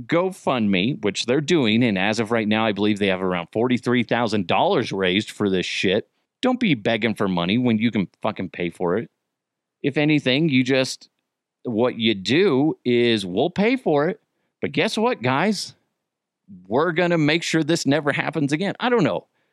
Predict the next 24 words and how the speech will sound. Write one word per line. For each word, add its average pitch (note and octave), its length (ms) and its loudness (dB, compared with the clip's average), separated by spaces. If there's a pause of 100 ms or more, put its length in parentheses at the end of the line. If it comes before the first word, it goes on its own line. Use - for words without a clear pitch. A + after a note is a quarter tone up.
(400)
Don't, A3 260 0
don't B3 180 0
get G#3 160 2
a B2+ 80 0
GoFundMe G#2+ 720 0
page. E2 320 -2
That's D3 180 -2
bullshit. E2+ 600 -6 (600)
And D3+ 100 0
the D#3+ 40 0
fact G3 240 0
that E3 120 -4
people D#3+ 280 -2
are B2+ 80 4
donating A2 640 0
to G#2 120 -2
that F#2+ 200 -2
is G#2 140 -2
really A2 340 0
kind G#2 220 -2
of F2+ 80 -6
annoying. F2+ 480 -6 (480)
Somebody B3 500 0
said D3+ 440 0